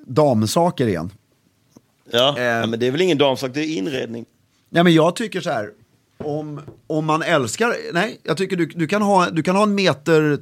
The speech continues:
Speaker 1: Teknikmagasinet hemma om du älskar det.
Speaker 2: Mm.
Speaker 1: Eh, det, det, det kanske är en katalog, vad heter den? Teknikens
Speaker 2: Ja, men
Speaker 1: värld eller vad den heter.
Speaker 2: Jo, men
Speaker 1: Men
Speaker 2: tycker du att det är en vacker inredningspryl?
Speaker 1: Alltså, jag hade ju hellre sett amerikanska Vogue.
Speaker 2: Ja,
Speaker 1: Eller Vogue.
Speaker 2: det hade du hellre sett.
Speaker 1: Ja. Eh,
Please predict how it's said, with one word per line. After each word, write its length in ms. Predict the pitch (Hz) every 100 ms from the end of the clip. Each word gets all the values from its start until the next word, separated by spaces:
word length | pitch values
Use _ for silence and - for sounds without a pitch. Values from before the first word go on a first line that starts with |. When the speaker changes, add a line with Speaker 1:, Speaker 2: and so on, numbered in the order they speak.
| -
Speaker 1:
Teknikmagasinet 920 | 170 147 160 139 135 135 131 202 180
hemma 220 | 147 127 113
om 120 | 110
du 60 |
älskar 360 | 117 110 - 123
det. 180 | 139 - - - _ _ _ -
Speaker 2:
Mm. 220 | 117 117
Speaker 1:
Eh, 380 | 131 131 127 147
det, 140 | 151 151
det, 120 | 160
det 120 | 156 147
kanske 240 | 151 143
är 120 | 135
en 220 | 120 117
katalog, 540 | 113 123 127 123 87 82
vad 100 | 104
heter 160 | 117 110
den? 180 | 82 50 - -
Teknikens 320 | 139 - 127
Speaker 2:
Ja, 60 | 131
men 140 | 147
Speaker 1:
värld 280 | 135 107 92
eller 160 | 87 87
vad 20 |
den 80 | 90
heter. 120 | 127
Speaker 2:
Jo, 120 | 131
men 80 | 151
Speaker 1:
Men 120 | 151
Speaker 2:
tycker 160 | 151 147
du 60 | 143
att 80 |
det 60 | 143
är 20 |
en 60 | 131
vacker 360 | 139 151 - 143
inredningspryl? 1200 | 196 175 127 107 110 104 - 113 107 104 110 - _ _ -
Speaker 1:
Alltså, 180 | 165 185
jag 40 |
hade 140 | 185
ju 60 | 185
hellre 220 | 202 196
sett 220 | 156 147
amerikanska 520 | 147 135 139 123 107 117
Vogue. 320 | 127 80 - _ - _ _ _ _ - -
Speaker 2:
Ja, 280 | 101 107 135
Speaker 1:
Eller 140 | 120
Vogue. 200 | 113 107
Speaker 2:
det 60 | 123
hade 160 | 139
du 80 | 127
hellre 220 | 120 101
sett. 300 | - 117 - _
Speaker 1:
Ja. 240 | 120 95 - _ _ _ _ _
Eh, 100 | -